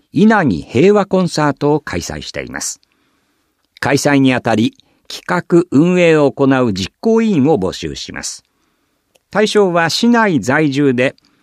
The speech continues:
実行委員会に参加できる方。委員会は年五回程度、主に平日の夜行います。お申し込みは窓口、電話またはメールでお願いします。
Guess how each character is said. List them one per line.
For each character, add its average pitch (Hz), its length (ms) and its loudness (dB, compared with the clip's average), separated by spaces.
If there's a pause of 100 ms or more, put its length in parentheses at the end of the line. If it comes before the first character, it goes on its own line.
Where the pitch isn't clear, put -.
(160)
実 117 260 -2 (140)
行 214 420 4
委 190 180 -2
員 175 180 0
会 110 260 -2
に 156 220 0
参 143 260 -2
加 135 200 -4
で 110 120 0
き 147 160 -2
る 107 100 -2
方。 - 320 -16 (440)
委 160 80 0
員 185 160 -2
会 131 200 -2
は 131 260 -2
年 139 360 0
五 120 200 0
回 196 340 0
程 135 320 -2
度、 80 280 -6
主 190 320 0
に 113 220 0 (320)
平 196 320 2
日 180 320 -4
の 147 240 0
夜 180 320 0
行 82 200 -10
い 62 200 -16
ま - 80 -16
す。 - 220 -10 (640)
お 139 40 2
申 185 200 2
し - 60 -12
込 165 120 0
み 139 140 4
は 127 220 -2 (140)
窓 139 360 0
口、 104 560 -6
電 135 420 0
話 117 200 -2
ま 139 180 -2
た 143 200 -2
は 101 240 -2
メ 143 320 0
ー 139 40 0
ル 131 120 0
で 165 80 -2
お 117 100 -2
願 67 240 -10
い 67 60 -18
し - 120 -16
ま - 80 -16
す。 - 180 -12